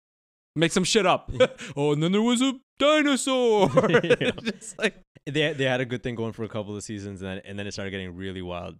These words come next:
Speaker 2: I was like, "Nah, fuck this."
Speaker 1: Yeah.
Speaker 2: Um, but yeah, this, like, yo, T V be going wild. I'm, I'm just happy sports are back.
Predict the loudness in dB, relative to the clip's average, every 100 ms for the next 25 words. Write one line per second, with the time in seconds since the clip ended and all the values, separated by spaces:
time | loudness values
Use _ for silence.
0 | -16 -16 -16 -20 -20 -20 _ -20 -20 _
1 | _ -8 -6 -6 -10 _ _ -10 -8 -8
2 | -12 -20 _ -10 -4 -4 -6 -10 -8 -6
3 | -8 -8 -10 -8 -8 -6 -6 -4 -6 -6
4 | -10 -12 -10 -10 -6 -6 -6 -10 -12 -12
5 | -10 -10 -8 -8 -10